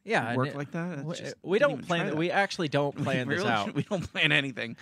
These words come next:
Speaker 1: Yeah, I, I write
Speaker 2: <laughs>
Speaker 1: notes down. You show up at the last second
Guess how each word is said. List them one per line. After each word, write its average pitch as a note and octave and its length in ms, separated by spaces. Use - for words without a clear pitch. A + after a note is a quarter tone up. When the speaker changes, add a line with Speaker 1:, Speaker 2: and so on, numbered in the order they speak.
Speaker 1:
Yeah, D#3 260
I, E3 280
I F3 180
write F#3 260
Speaker 2:
<laughs> D#3+ 80
Speaker 1:
notes E3 160
down. D#3+ 280
You D#3+ 160
show D#3 260
up D3+ 220
at C#3 320
the C3 100
last C#3 300
second D3+ 540